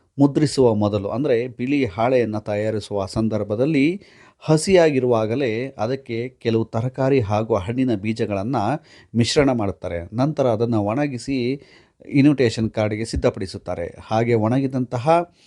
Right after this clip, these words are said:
ಒಂದು ಪೇಪರ್‌ಗೆ ನಂತರ ಮದುವೆಯ ಆಮಂತ್ರಣ ಪತ್ರಿಕೆಯಲ್ಲಿ ಇರಬೇಕಾದ ಎಲ್ಲ ವಿಷಯಗಳನ್ನು ಅದರ ಮೇಲೆ ಮುದ್ರಿಸಲಾಗುತ್ತದೆ. ತದನಂತರ ಇನ್ವಿಟೇಷನ್ ಕಾರ್ಡ್, ಅಂದರೆ ಮದುವೆ ಮುಗಿದ ನಂತರ ಆ ಒಂದು ಇನ್ವಿಟೇಷನ್ ಕಾರ್ಡನ್ನು ನಾವು ಮಣ್ಣಿನ ಪಾಟಿನೊಳಗೆ ಹಾಕಿದರೆ,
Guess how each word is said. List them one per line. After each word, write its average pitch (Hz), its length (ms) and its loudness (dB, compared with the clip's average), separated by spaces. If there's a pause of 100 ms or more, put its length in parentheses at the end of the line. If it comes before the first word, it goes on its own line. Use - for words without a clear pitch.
(220)
ಒಂದು 135 200 4
ಪೇಪರ್‌ಗೆ 135 880 0 (260)
ನಂತರ 131 380 4
ಮದುವೆಯ 127 420 4
ಆಮಂತ್ರಣ 123 580 -4
ಪತ್ರಿಕೆಯಲ್ಲಿ 117 580 -8
ಇರಬೇಕಾದ 113 720 -2
ಎಲ್ಲ 135 260 2
ವಿಷಯಗಳನ್ನು 117 920 0 (280)
ಅದರ 120 240 4
ಮೇಲೆ 110 280 2
ಮುದ್ರಿಸಲಾಗುತ್ತದೆ. 98 1300 -4 (300)
ತದನಂತರ 131 540 4 (220)
ಇನ್ವಿಟೇಷನ್ 156 580 -2
ಕಾರ್ಡ್, 107 220 -4
ಅಂದರೆ 131 200 -2
ಮದುವೆ 127 400 2
ಮುಗಿದ 120 280 -2
ನಂತರ 110 440 -4
ಆ 117 380 0
ಒಂದು 117 240 0
ಇನ್ವಿಟೇಷನ್ 147 600 2
ಕಾರ್ಡನ್ನು 110 440 -2
ನಾವು 120 500 0 (340)
ಮಣ್ಣಿನ 165 340 4
ಪಾಟಿನೊಳಗೆ 120 680 0
ಹಾಕಿದರೆ, 117 760 0